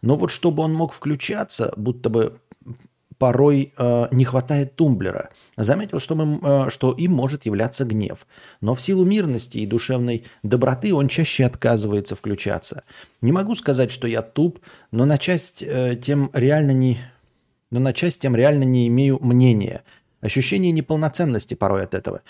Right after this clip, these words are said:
Почему не могу включать эмоции и устраивать десятиминутные разъебы на вольные темы? Как иметь свое мнение, как знать, что ты хочешь, как понимать, что хотеть,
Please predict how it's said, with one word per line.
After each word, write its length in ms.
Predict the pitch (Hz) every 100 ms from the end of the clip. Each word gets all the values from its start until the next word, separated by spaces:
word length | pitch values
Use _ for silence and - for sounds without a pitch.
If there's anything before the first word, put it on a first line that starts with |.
| - -
Почему 320 | - 113 208 233
не 80 |
могу 220 | 185 139 143
включать 440 | - 131 131 123
эмоции 380 | 110 120 131 120
и 40 |
устраивать 560 | 113 107 117 120 113 107
десятиминутные 680 | 107 - 113 110 113 113 104
разъебы 520 | 104 95 98 107 104
на 140 | 101
вольные 380 | 98 98 92 107
темы? 380 | 101 113 101 - - - _ _ -
Как 200 | - 180
иметь 240 | 165 160
свое 260 | - 135 135
мнение, 420 | 127 123 101 101
как 200 | 95 147
знать, 260 | 120 131 135
что 200 | - 123
ты 120 | 127
хочешь, 480 | - 120 - - -
как 260 | - 147 -
понимать, 420 | 117 117 123 123
что 240 | - 113
хотеть, 520 | 107 113 - 107 -